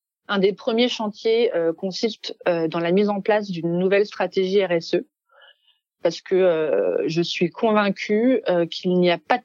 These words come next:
performance financière sans performance extra-financière. Donc, je pilote un, un plan stratégique qui permettra au groupe de se donner un cap et une visibilité à l'horizon deux mille vingt-cinq.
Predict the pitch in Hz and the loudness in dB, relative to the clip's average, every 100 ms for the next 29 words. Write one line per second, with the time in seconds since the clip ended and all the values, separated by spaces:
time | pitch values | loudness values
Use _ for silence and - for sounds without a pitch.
0 | - 208 - 196 190 185 - 190 180 - | -2 -4 -2 0 0 -2 -2 -2 -2 0
1 | 196 196 - - 220 202 190 - 190 180 | 0 0 -8 -10 -8 -4 -4 -2 0 0
2 | 180 214 202 - 208 - 170 160 139 151 | 0 -4 -6 -6 -6 -2 -4 -2 -2 -2
3 | - _ _ - - - - - _ - | -6 _ _ -20 -20 -20 -20 -20 _ -4
4 | 180 190 196 208 208 220 - - - 170 | 0 2 0 2 2 0 -6 -8 -4 -2
5 | 165 160 156 175 165 - 208 - 185 180 | -2 -4 -6 -4 -4 -2 -4 -4 -4 0
6 | 190 185 214 - 175 180 175 175 - 208 | 2 2 -2 -4 -4 -2 2 2 2 2
7 | 180 175 202 180 170 160 175 170 170 - | 2 2 0 2 0 2 0 0 -2 0
8 | 202 214 - 170 165 160 180 180 175 175 | 0 0 0 0 0 0 0 0 0 -2
9 | 208 185 180 185 175 196 185 175 175 170 | -2 0 2 2 2 0 2 2 2 0
10 | 190 220 | -2 -8